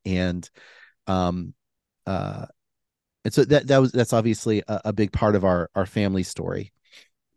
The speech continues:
Um, okay, I'm looking at my notes here. I just wanna make sure I get through everything. So, you know, uh, so growing up in the Philippines, <laughs> there's,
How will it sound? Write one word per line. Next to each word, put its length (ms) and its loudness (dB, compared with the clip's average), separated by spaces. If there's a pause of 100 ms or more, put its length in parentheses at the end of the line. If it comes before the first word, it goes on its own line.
Um, 440 2 (1300)
okay, 240 2
I'm 140 2
looking 240 2
at 80 -2
my 100 2
notes 280 0
here. 200 0
I 60 0
just 200 -8
wanna 140 0
make 180 -4
sure 540 -2 (400)
I 80 4
get 160 4
through 100 6
everything. 240 2
So, 260 0 (280)
you 100 4
know, 180 4 (300)
uh, 140 -6
so 160 -2
growing 380 4
up 100 0
in 60 0
the 80 2
Philippines, 580 -2 (260)
<laughs> 220 -14
there's, 340 0